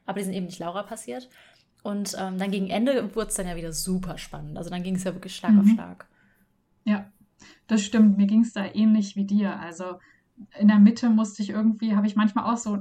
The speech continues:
Speaker 2: danach gesucht, wo, wo geht es denn jetzt hin? Also in welche Richtung entwickelt sich diese Geschichte jetzt? Weil da einfach so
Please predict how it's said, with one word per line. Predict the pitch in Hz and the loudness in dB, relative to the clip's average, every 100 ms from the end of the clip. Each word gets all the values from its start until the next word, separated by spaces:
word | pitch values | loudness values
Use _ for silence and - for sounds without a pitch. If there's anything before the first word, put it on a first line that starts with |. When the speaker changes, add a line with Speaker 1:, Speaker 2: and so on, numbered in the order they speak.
| - - | -8 -4
Speaker 2:
danach | 196 196 196 | 0 0 0
gesucht, | 208 226 240 - 208 | -2 -2 -4 -8 -4
wo, | 208 196 | 0 2
wo | 208 | 2
geht | 247 254 | 0 -2
es | - | 2
denn | 214 | 4
jetzt | 208 196 - | 4 2 -6
hin? | - 285 220 | 0 2 2
Also | 196 190 - | 0 -6 0
in | 196 | 0
welche | 208 208 208 | 2 -2 -2
Richtung | 233 - 202 | -4 -4 -4
entwickelt | 196 254 - 233 196 | -2 -6 -2 -2 -2
sich | 196 - | -8 -6
diese | 196 180 | -6 -6
Geschichte | 202 196 202 - 185 | -8 -4 -4 -4 -8
jetzt? | 185 - 185 | -10 -12 -14
Weil | 190 | -10
da | 196 | -10
einfach | 190 196 202 | -10 -10 -10
so | - 196 185 | -10 -10 -12